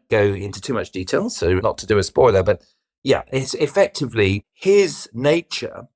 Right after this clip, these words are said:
is so angry, particularly when he's got a few drinks in him, that having survived and done incredibly well in many of the parachute regiment's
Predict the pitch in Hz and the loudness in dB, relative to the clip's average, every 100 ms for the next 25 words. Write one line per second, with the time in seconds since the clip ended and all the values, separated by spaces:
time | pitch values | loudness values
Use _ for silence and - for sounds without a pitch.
0 | _ - 131 113 - 165 147 135 120 123 | _ -6 -4 -4 -2 2 4 4 0 -2
1 | 147 131 113 98 104 170 - 107 104 95 | -4 -2 -4 -6 -6 -6 -6 -8 -8 -6
2 | 101 90 - 110 110 131 139 - 80 64 | 0 0 0 -4 0 0 -2 -8 -12 -14
3 | 95 _ _ _ - 127 - 147 147 135 | -18 _ _ _ -6 -6 -4 -2 0 0
4 | 113 - 113 143 151 127 107 117 104 131 | -2 -2 0 4 4 4 0 -4 -2 0
5 | 117 107 - - 151 90 98 120 123 92 | 0 -2 -6 -4 -4 -4 -4 0 0 -2
6 | 87 - _ _ 120 113 113 131 123 104 | -8 -14 _ _ -6 -2 0 2 2 0
7 | - 98 123 113 98 - 104 - 113 110 | -2 -6 0 0 0 -2 -6 -2 0 0
8 | 98 95 | -2 -6